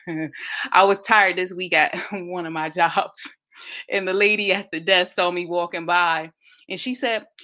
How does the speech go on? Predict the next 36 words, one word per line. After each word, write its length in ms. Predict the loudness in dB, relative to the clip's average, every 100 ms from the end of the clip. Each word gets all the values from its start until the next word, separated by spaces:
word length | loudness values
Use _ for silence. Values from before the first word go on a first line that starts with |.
| -8
"You're 140 | -4 2
not 240 | 2 6
walking 320 | 6 6 2
with 160 | 0 -2
your 100 | 0
normal 420 | 2 4 2 2
authority 540 | 0 0 0 0 -4 -10
today." 320 | -6 -4 -4
And 100 | -8
I 80 | -10
was 140 | -6
like, 140 | -6
"What 100 | -6
does 120 | -6 -6
that 120 | -6
mean?" 100 | -8
She 120 | -12
said, 220 | -10 -10
"Janine, 320 | -10 -12 -10 -8
you 160 | -10 -4
always 400 | -2 -2 -4 -6
show 280 | -6 -4 -6
up 120 | -8
with 160 | -8 -8
authority." 480 | -10 -6 -6 -4 -2
<laughs> 460 | -2 -4 _ _
And 120 | 2
I 100 | 2 0
said, 140 | 0
"What 180 | 2 2
does 160 | -2
that 180 | -2 -2 0
mean?" 260 | 2 2
And 100 | 0
she's 200 | -4 -2
like, 220 | 0 -2